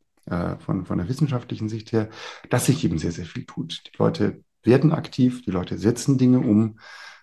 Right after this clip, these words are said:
ähm, die Leute sind von der Psychologie her selbstwirksamer, proaktiver, sind weniger belastet von ihrer Zukunft und all das, was man dann so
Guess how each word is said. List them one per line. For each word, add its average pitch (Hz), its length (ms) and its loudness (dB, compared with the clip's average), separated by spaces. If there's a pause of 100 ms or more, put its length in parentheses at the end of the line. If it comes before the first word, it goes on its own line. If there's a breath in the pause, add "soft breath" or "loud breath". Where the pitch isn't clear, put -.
(120)
ähm, 92 180 2
die 98 80 2
Leute 95 360 4
sind 123 460 4 (240)
von 92 200 -4
der 85 80 -4
Psychologie 101 480 -2
her 107 280 0
selbstwirksamer, 101 1040 0 (1040)
proaktiver, 107 800 0 (1200 soft breath)
sind 107 220 4
weniger 107 300 6
belastet 98 500 2
von - 200 0
ihrer 95 200 -2
Zukunft - 600 -6
und 151 180 6
all 117 180 6
das, 110 300 2 (320 loud breath)
was 104 140 -2
man 104 120 2
dann 90 140 0
so - 80 -20